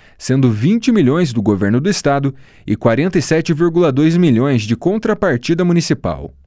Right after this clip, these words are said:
O projeto já atingiu trinta e um vírgula oitenta e dois por cento de conclusão.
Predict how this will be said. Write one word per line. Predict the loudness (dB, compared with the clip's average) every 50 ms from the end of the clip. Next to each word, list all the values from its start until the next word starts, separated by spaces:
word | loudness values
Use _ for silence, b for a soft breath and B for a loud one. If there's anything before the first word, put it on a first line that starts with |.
| _ _ _ _ _ _ _ _ _ _ _ _ -14
O | -12 -10
projeto | -6 -2 -2 0 2 2 2 2 2 0
já | -2 -2 -2
atingiu | -2 0 -2 0 0 0 -2
trinta | -2 0 -2 0 2 2 0 0 0 0
e | 0 0
um | 0 0
vírgula | 0 0 -2 0 0 0 0
oitenta | -2 -2 -2 -4 -4 -4 -2 -2 -2 -2
e |
dois | 0 0 0 0
por | 0 -2 -2 -2
cento | -2 -2 -4 -4 -4 -4
de | -4 -4 -4
conclusão. | -4 -4 -6 -6 -2 -2 -2 -2 -2 -4 -6 -8 -10